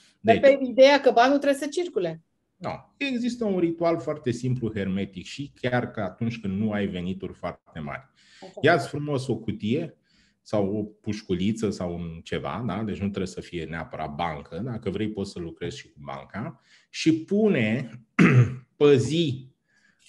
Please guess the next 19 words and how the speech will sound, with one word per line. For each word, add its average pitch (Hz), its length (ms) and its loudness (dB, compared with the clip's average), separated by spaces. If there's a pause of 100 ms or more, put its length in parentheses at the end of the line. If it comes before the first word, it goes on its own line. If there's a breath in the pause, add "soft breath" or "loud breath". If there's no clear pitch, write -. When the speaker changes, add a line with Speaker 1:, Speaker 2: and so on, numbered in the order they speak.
(360)
Speaker 2:
în 104 340 2
cutia 107 540 0
aia 90 180 -2
sau 82 220 -8
în 85 60 -6
contul 127 440 2
respectiv 98 600 -4
bancar, 82 720 -4
zece 190 460 4
la 151 160 2
sută 165 320 -2
din 147 180 -4
cât 131 180 -8
ai 135 120 0
câștigat 127 520 -4
tu - 80 -6
în 110 120 0
ziua 107 240 -4
respectivă. 98 640 -8